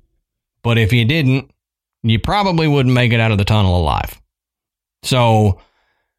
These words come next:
again, it would be really good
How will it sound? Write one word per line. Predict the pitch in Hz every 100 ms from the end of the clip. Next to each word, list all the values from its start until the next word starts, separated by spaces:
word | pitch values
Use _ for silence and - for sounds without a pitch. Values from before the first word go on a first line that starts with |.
| _ -
again, | 139 143 147 143 87 107 -
it | 135
would | 127 123
be | 123
really | 123 127 170 185
good | 180 143 107 123